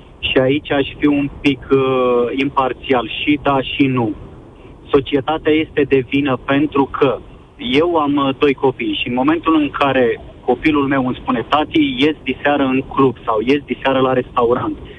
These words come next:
eu de acasă, ca și părinte, îmi fac datoria și îi spun, „Tati, ieși, te duci în club, vezi, ai intrat unde este ieșirea de urgență, vezi dacă este foarte multă lume, dacă este aglomerat, dacă sunt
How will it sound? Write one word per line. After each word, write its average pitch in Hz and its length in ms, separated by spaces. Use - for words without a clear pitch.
eu 151 280
de 165 120
acasă, 151 480
ca 135 140
și 135 160
părinte, 139 560
îmi 143 220
fac 151 140
datoria 143 520
și 131 140
îi 139 180
spun, 117 240
„Tati, 131 340
ieși, 135 400
te - 80
duci - 260
în 147 160
club, 139 340
vezi, 143 340
ai 139 240
intrat 139 400
unde 143 220
este 135 220
ieșirea 131 400
de 123 100
urgență, 127 680
vezi 143 180
dacă 139 280
este 135 300
foarte 135 280
multă 131 340
lume, 135 280
dacă 135 260
este 139 240
aglomerat, 127 640
dacă 131 400
sunt 147 220